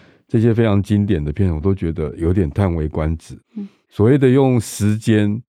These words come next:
Speaker 1: 换取资本呢，我开一个玩笑话，他应该算是时间的管理大师，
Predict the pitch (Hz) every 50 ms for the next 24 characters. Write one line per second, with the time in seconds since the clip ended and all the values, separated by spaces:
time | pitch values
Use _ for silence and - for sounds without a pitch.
0 | _ _ _ - 139 127 117 - 92 78 69 - - 104 101 107 95 - 87 71
1 | 65 64 62 62 - - _ _ _ _ _ _ _ _ _ _ _ - - 92
2 | 98 - - - 131 139 139 131 127 110 101 101 101 123 113 110 110 110 110 113
3 | 113 113 113 110 113 110 107 - 117 107 107 101 107 101 - - - - 90 90
4 | 98 - 107 101 95 95 95 98 95 98 90 85 82 78 76 78 - - 85 85
5 | 95 95 85 71 - 92 82 78 78 - - - 127